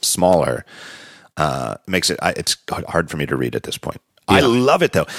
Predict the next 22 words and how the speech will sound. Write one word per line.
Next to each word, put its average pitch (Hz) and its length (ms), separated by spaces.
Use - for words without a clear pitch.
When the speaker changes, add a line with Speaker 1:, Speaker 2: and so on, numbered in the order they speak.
Speaker 1:
A-, 113 180
and 110 140
when 110 100
I 139 80
was 104 160
younger, 127 340
and, 104 260
and, 107 720
and 117 160
honestly, 127 340
the 85 220
way 117 160
that, 123 260
that 98 220
presbyopia 92 800
comes 87 240
on, 80 360
uh, 71 360
for - 80
those 78 220
you, 82 80
you 71 400